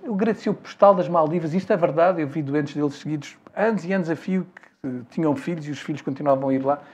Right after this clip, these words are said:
Cinquenta anos de seguimento. Escrevia que, "Olha, este é doente pelo Sporting." E a gente perguntava, então e o Sporting este ano? Eu, ah, sempre a mesma desgraça. E aquilo criava comunicação, e a comunicação é mesmo importante. E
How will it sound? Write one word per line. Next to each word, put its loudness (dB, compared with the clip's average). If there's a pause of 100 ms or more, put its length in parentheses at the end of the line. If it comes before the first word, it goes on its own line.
(240)
Cinquenta 0
anos 0
de -18
seguimento. -6 (340)
Escrevia -2
que, -16
"Olha, -4
este -2
é -2
doente -2
pelo -8
Sporting." -4
E -6
a -4
gente -6
perguntava, 0
então -6
e 0
o -2
Sporting 2
este -6
ano? -6
Eu, -4
ah, -2
sempre -4
a -2
mesma -4
desgraça. 0
E -4
aquilo -2
criava 2
comunicação, -4
e -8
a -10
comunicação -8 (380)
é -8
mesmo -4
importante. -8 (520)
E -4